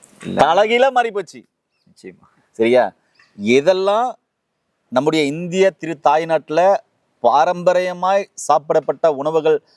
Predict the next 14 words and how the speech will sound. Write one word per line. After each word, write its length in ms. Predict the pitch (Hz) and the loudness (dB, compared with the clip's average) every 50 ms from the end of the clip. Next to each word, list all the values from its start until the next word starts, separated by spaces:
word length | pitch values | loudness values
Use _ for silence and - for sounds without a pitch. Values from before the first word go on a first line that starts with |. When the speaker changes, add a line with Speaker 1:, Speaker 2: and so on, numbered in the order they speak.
| _ _ | _ _
Speaker 2:
சாப்பிட, 760 | _ - - - - 131 143 - 147 _ _ - 180 165 156 135 _ _ _ | _ -12 -12 -2 0 2 2 2 -2 _ _ 0 0 0 0 0 _ _ _
அதாவது 360 | _ 110 107 135 156 156 135 - - | _ -4 0 2 2 2 0 -2 -2
சாப்பிட்டோம்லோ, 640 | 143 165 165 _ 185 170 143 127 127 143 180 208 190 _ _ _ _ _ | -4 -4 -2 _ -8 -8 -6 -4 -4 -2 -2 -4 -6 _ _ _ _ _
அது 200 | _ - 147 143 | _ -4 -4 -2
எல்லாமே 340 | 156 202 247 294 302 311 294 | 0 2 2 2 2 2 0
மாறி 200 | 254 233 233 226 | 0 0 -2 -2
போச்சுன்னு 200 | 214 202 175 208 | -4 -8 -10 -8
தான் 160 | 220 226 - | -8 -8 -6
சொல்லுவேன் 160 | 180 156 139 | -6 -8 -8
நான். 300 | 113 104 98 98 92 95 _ _ | -10 -12 -14 -16 -20 -20 _ _
Speaker 1:
ம், 60 | - | -20
ம். 140 | 98 92 92 _ _ _ _ - _ _ - _ _ | -20 -20 -20 _ _ _ _ -20 _ _ -20 _ _
Speaker 2:
இப்ப 140 | - 127 165 | 0 0 0
நம்முடைய 880 | 160 156 165 190 214 247 262 269 262 262 254 254 262 254 254 220 165 - | 2 2 0 0 2 2 2 2 2 0 0 2 2 2 2 0 -4 -6